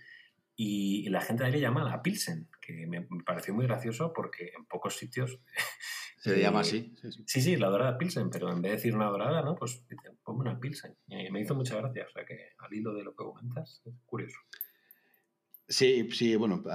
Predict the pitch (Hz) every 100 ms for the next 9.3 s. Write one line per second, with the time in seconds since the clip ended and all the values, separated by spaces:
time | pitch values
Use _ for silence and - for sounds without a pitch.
0 | 92 92 90 90 90 90 90 92 95 101
1 | - 90 64 73 87 85 82 78 85 98
2 | 87 85 98 87 92 85 80 - 92 -
3 | 90 92 95 92 92 87 87 87 - 92
4 | 85 95 85 98 98 120 110 98 85 87
5 | 90 92 98 92 92 101 - - - -
6 | - _ _ - - - 98 90 - 110
7 | 104 98 92 90 - 87 95 85 87 85
8 | 87 87 - 92 90 82 87 92 101 90
9 | 80 85